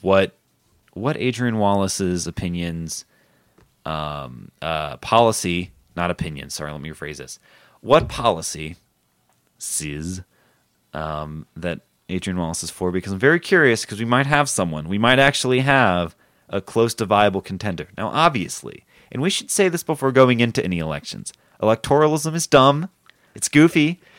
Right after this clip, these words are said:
and, um, uh, let me say this, not a single Marxist-Leninist is running,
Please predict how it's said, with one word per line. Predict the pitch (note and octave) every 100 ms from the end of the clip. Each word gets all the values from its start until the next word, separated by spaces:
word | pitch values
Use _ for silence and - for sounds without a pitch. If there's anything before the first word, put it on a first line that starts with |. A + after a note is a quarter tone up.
| _ _
and, | - G#2+ G#2 G#2 G#2 G2+ -
um, | F#2+ F#2+ F#2 F2+ F2 E2+ -
uh, | F#2+ G2+
let | A#2+
me |
say | C3 C3+
this, | C#3 C3 - - -
not | A2+ C3+
a |
single | C3+ - D3+ D#3 C#3+ - -
Marxist-Leninist | G2 C3+ - - D3+ D3 G#2+ F#2 -
is | F#2
running, | G2+ A#2+ G#2